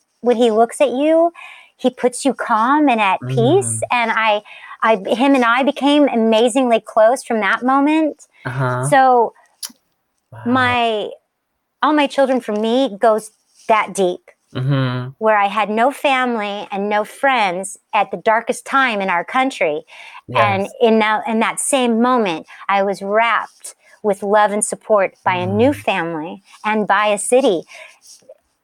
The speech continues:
Speaker 1: New York City adopted me that day. From
Speaker 2: Mm-hmm.
Speaker 1: that moment on, it was, uh, it's a beautiful thing. My heart will always remain there,
Speaker 2: Yes.
Speaker 1: and all my children will always be my first family.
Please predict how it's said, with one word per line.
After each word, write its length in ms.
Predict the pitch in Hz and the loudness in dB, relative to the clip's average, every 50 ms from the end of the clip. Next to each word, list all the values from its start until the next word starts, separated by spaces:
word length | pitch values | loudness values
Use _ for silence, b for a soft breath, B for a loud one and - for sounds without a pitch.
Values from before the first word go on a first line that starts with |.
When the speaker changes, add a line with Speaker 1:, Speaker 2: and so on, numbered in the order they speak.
| _ _ _ _ - | _ _ _ _ -2
Speaker 1:
New 180 | 220 233 262 | 2 2 4
York 240 | 269 262 254 208 - | 4 4 2 0 -2
City 320 | - - 285 320 330 277 | -2 0 0 2 4 4
adopted 480 | 214 202 - 220 220 277 320 - 220 190 | 2 2 2 2 2 2 0 -2 -4 -4
me 300 | 185 170 165 165 175 170 _ _ _ _ _ _ | -2 -2 -4 -4 -6 -10 _ _ _ _ _ _
that 180 | - 180 175 - | -4 -4 -4 -2
day. 180 | - 190 - 131 | -2 0 0 0
From 100 | 135 120 | 0 -2
Speaker 2:
Mm-hmm. 100 | 117 - | -2 0
Speaker 1:
that 140 | 202 208 214 | 0 0 0
moment 320 | 220 226 240 233 226 214 214 | 0 0 0 0 0 0 0
on, 280 | 214 240 269 196 160 156 156 - - _ _ - - _ 196 196 - | 2 2 2 0 -2 -6 -10 -18 -20 _ _ -20 -14 _ -8 -8 -4
it 80 | 208 | -2
was, 200 | 196 208 196 - | -2 -2 0 2
uh, 300 | - 190 180 190 180 - - | 2 2 4 4 2 0 -2
it's 120 | 190 - | -4 -4
a 40 | 226 | -4
beautiful 420 | - - 226 240 247 240 - 302 | 0 2 2 2 2 0 -4 -2
thing. 180 | - 240 208 190 | 0 0 0 2
My 120 | 196 202 208 | 2 0 0
heart 280 | 202 240 247 247 220 - 220 | 0 0 2 0 0 0 0
will 180 | 202 196 - - | 0 0 2 2
always 400 | 240 240 254 269 285 277 247 220 | 4 4 6 6 4 4 2 0
remain 360 | 220 214 208 202 190 190 190 | 0 0 0 0 0 -2 -2
there, 320 | 185 180 170 175 190 214 B B B B B B B B | -2 -4 -4 -6 -8 -10 B B B B B B B B
Speaker 2:
Yes. 300 | 120 - 226 214 220 214 | 0 2 2 4 2 2
Speaker 1:
and 80 | 202 214 | 2 2
all 120 | 226 240 | 2 2
my 160 | 247 254 247 | 2 2 0
children 440 | 247 - - 269 277 302 294 285 254 | 0 0 2 2 2 2 2 0 0
will 80 | 226 214 | 2 2
always 320 | 202 208 208 214 220 220 196 | 4 4 4 2 2 0 0
be 140 | - 240 226 | 0 0 0
my 140 | 233 233 233 | 0 -2 0
first 300 | - 240 240 226 - - | 0 0 0 0 0 -2
family. 460 | 247 240 269 269 220 202 196 185 | -2 0 0 0 -2 -2 -6 -8